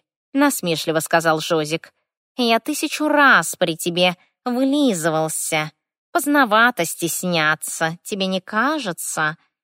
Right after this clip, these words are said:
Я прикрылся, прикрылся. Подними уже глазки». «Помнится, когда я вышел к вам в домашней одежде, кто-то зашипел, страшно недовольный такой откровенной интимностью»,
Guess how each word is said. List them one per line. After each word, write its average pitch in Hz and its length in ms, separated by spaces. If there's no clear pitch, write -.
Я 226 220
прикрылся, 240 920
прикрылся. 208 1080
Подними 202 460
уже 170 240
глазки». 156 920
«Помнится, 196 520
когда 185 340
я 226 300
вышел 165 420
к - 80
вам 170 220
в 165 60
домашней 180 520
одежде, 170 680
кто-то 202 360
зашипел, 202 640
страшно 180 480
недовольный 190 720
такой 165 340
откровенной 180 720
интимностью», 156 1000